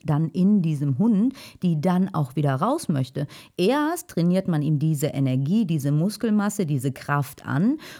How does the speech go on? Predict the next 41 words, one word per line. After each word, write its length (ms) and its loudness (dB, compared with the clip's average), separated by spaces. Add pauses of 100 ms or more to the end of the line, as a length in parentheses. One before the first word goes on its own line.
Und 340 2
wenn 140 2
man 240 2
dann 380 4
wieder 240 2
damit 420 2
aufhört 460 0
oder 180 0
es 180 -4
weniger 640 0
werden 360 2
lässt, 380 0 (580)
kommt, 320 4
sitzt 420 0
der 160 4
Hund 260 2
da 220 4
und 140 4
sitzt 260 0
wie 60 2
auf 140 0
heißen 260 2
Kohlen 300 4
und 100 4
sagt, 240 0
"Hey, 400 2
in 80 4
mir 140 2
kribbelt 380 2
alles, 300 -2
da 140 2
ist 180 -2
so 220 0
viel 200 2
los, 300 2
ich 140 -6
muss 240 0
loswerden, 420 0
ich 140 -2
muss 160 2
loswerden." 600 -2